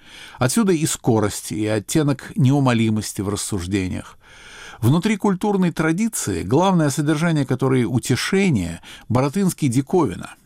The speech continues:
Даже в своих ранних элегиях, которые принесли ему похвалы буквально из всех литературных лагерей, он никогда не бывает субъективным и автобиографичным,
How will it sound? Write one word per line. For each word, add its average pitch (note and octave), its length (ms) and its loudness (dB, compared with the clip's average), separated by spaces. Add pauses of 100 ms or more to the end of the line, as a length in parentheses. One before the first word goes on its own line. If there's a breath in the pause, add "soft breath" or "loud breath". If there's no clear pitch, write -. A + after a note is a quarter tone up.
(180)
Даже A2 240 0
в - 40 -6
своих G#2 360 0 (200 loud breath)
ранних C3 600 2
элегиях, B2 680 0 (220 loud breath)
которые A2 360 2
принесли G#2+ 480 0
ему G2 180 2
похвалы G#2+ 520 2
буквально G#2 680 2
из E2 80 -4
всех - 260 -2
литературных G2+ 720 0
лагерей, D#3 460 2 (280 loud breath)
он F#3+ 180 4
никогда F#3+ 380 2
не E3+ 100 2
бывает D3+ 360 2
субъективным C3+ 960 0
и B2 240 -4
автобиографичным, A#2+ 1200 -2